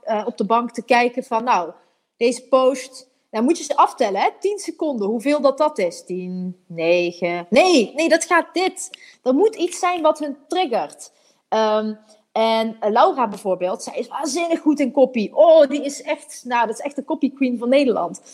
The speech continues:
Ehm, dus die weet dat heel goed te doen.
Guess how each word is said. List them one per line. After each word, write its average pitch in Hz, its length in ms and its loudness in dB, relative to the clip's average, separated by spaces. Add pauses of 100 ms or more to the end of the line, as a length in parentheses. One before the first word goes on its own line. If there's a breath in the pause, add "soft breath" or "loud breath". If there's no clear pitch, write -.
(260 loud breath)
Ehm, 220 500 2 (480)
dus 277 240 -2
die 392 100 2
weet 359 200 2
dat 330 120 0
heel 359 180 0
goed 330 220 4
te - 100 -12
doen. 214 380 0